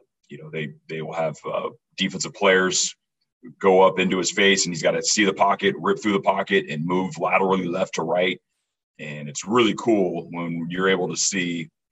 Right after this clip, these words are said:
a drill in practice and then show up in a practice clip against our defense and then now transitions over, uh, to the game.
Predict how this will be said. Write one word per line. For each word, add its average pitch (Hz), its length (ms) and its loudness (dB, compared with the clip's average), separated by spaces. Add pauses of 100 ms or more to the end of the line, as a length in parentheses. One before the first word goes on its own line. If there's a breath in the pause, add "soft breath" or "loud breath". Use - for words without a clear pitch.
(180)
a 80 140 -6
drill 98 380 0
in 92 80 0
practice 92 760 0 (200)
and 82 100 -6
then 80 120 -6
show 90 360 0
up 80 120 2
in 80 80 -4
a 78 60 -6
practice - 480 -4
clip - 300 -4
against 82 280 -8
our 80 100 -2
defense 85 640 -6 (320)
and 82 120 -6
then 82 100 -6
now 87 240 -2
transitions 85 760 -4
over, 80 420 -2 (480)
uh, 50 180 -16 (160)
to 92 180 -4
the 78 100 -6
game. 76 360 -10